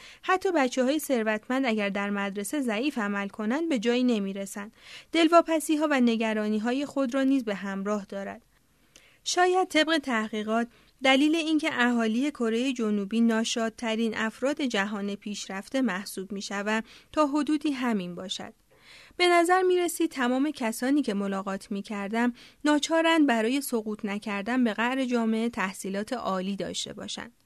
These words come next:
بنابراین در هجومی همگانی هشتاد درصد از دانش آموزان به دانشگاه می‌روند تا دچار این سرنوشت نشوند. حتی ستاره‌های پاپ و ورزشکاران مدرک دانشگاهی می‌گیرند تا به چشم آن بیست درصد نگریسته نشوند.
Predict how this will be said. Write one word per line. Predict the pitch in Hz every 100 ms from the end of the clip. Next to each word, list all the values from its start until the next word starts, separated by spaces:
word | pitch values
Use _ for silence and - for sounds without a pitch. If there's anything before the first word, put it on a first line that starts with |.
| _ - - -
بنابراین | 339 339 339 330 359
در | 381 339 262
هجومی | 240 254 294
همگانی | 294 254 214 202 208 208 214 240 - -
هشتاد | - 294 285 - 330 359
درصد | 285 247 285 294
از | 285
دانش | 233 214 214 220
آموزان | 208 202 208 247 262
به |
دانشگاه | 196 196 185 185 - 214 208
می‌روند | 196 190 185 185 185 214 - -
تا | 240
دچار | 220 226 233 233
این | 269 277
سرنوشت | 269 240 196 185 185 202 233
نشوند. | 226 214 - 190 - 233 _ _ _ _ -
حتی | 370 403 440
ستاره‌های | 370 285 285 269 285 311
پاپ | 320 302 294 262
و | 233
ورزشکاران | 226 226 214 220 - 233 247 294
مدرک | 277 214 214 233 254
دانشگاهی | 220 196 185 - 190 208 254
می‌گیرند | 277 262 262 262 240
تا | 190
به | 190
چشم | - 277 277 294
آن | 269 294
بیست | 214 190 -
درصد | 185 185 - 254
نگریسته | 240 196 180 175 - 202
نشوند. | 220 214 202 180 190 233